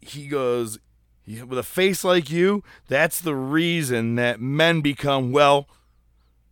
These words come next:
like gold dust." And I go, "Holy shit, Jerry." And I was like, "Wow."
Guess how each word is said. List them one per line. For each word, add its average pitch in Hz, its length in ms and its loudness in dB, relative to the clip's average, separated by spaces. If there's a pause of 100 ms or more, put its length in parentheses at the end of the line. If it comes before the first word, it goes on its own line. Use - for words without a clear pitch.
(160)
like 143 280 2
gold 139 320 2
dust." 87 380 -6 (220)
And 110 100 -4
I 120 80 2
go, 104 180 -4 (100)
"Holy 147 920 0
shit, - 720 -4
Jerry." 104 560 -6 (480)
And 135 100 -2
I 139 60 0
was 143 180 -2
like, 127 220 0
"Wow." 127 720 0